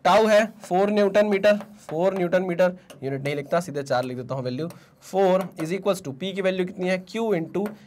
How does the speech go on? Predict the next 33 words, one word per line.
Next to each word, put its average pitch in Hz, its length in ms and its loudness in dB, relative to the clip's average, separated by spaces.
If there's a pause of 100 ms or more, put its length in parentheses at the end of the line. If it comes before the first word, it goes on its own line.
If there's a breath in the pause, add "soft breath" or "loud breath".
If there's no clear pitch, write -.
(200 loud breath)
L 185 160 4
की 196 120 -4
वैल्यू 190 280 0
है 208 100 2
टू 214 300 -4
into 185 200 -2
ten 180 160 0
to 160 140 -4
the 147 100 -10
power 147 160 2
minus 143 380 -2 (480 loud breath)
two 202 120 0
meter 165 300 0 (300)
into 147 300 -6 (520 loud breath)
E 196 100 -6
की 202 120 -4
वैल्यू 196 220 0
दी 190 160 -4
गई 185 140 0
है 196 120 -2
टू 202 240 -2
into 185 160 -2
ten 175 180 0
to 160 80 -4
the 160 100 -6
power 139 280 2
five 139 260 0 (960 soft breath)
और 143 120 -2
sin 180 340 -2
theta 175 240 0
दिया 165 180 -2
है 160 100 2
आपको 180 320 0